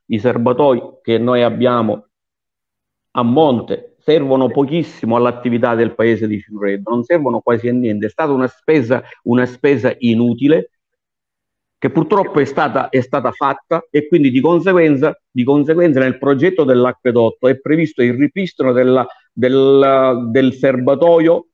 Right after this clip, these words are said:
che si trova vicino l'autostrada. L'altro serbatoio, quello vicino al serbatoio di Fe-, la piazza Feudogrande, già lo abbiamo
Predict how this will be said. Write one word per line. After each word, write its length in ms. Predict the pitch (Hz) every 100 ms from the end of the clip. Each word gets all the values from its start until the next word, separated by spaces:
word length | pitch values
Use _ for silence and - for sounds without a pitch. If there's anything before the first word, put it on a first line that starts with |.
| _ _ _ _ _
che 120 | -
si 200 | 131 156
trova 240 | 151 165 143
vicino 560 | 147 147 170 147 127 -
l'autostrada. 760 | 135 123 127 - 107 95 90 -
L'altro 480 | 120 185 - 156
serbatoio, 760 | 131 143 135 135 - 131 117 113
quello 300 | - 160 139
vicino 580 | 123 110 165 151 127 -
al 200 | 120 120
serbatoio 720 | - 127 120 123 139 151 131
di 200 | 120 117
Fe-, 160 | 110 123
la 180 | 113 113
piazza 300 | 160 - 123
Feudogrande, 680 | 123 120 127 120 113 104 -
già 200 | - 175
lo 120 | 143
abbiamo 520 | 123 147 170 135 -